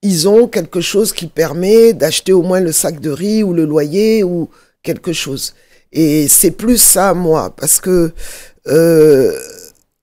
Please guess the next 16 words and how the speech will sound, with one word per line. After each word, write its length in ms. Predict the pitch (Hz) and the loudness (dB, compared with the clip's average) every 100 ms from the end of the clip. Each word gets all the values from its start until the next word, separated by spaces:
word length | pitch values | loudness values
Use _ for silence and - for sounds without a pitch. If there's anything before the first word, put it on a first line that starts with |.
| _ _ _ _ _ _ _ | _ _ _ _ _ _ _
je 140 | 165 | 0
n'ai 140 | 196 202 | 2 2
plus 180 | - 233 | 2 2
rien 260 | 220 196 | 2 0
à 80 | 160 | -4
prouver 480 | 147 - 165 160 175 | -8 -10 -6 -2 -2
personnellement. 880 | 170 165 - - 147 147 139 151 156 _ _ _ _ - - - | -2 -8 -6 -6 -4 -6 -6 -8 -10 _ _ _ _ -20 -18 -6
Et 640 | 151 151 151 147 135 - - - | -2 0 0 -2 -6 -10 -16 -14
donner 340 | 156 185 196 | 0 2 2
du 140 | 196 170 | 0 -2
bonheur 420 | 160 160 175 170 | -2 0 0 -2
procure 460 | - 156 - 160 151 | -4 -10 -6 -6 -6
du 140 | 139 | -10
bonheur. 480 | 123 131 123 113 - _ _ | -10 -8 -6 -8 -14 _ _
C'est, 480 | - - 175 170 151 - _ _ _ _ _ - | -8 -2 2 2 -2 -10 _ _ _ _ _ -2
euh, 400 | 156 151 139 | 0 2 2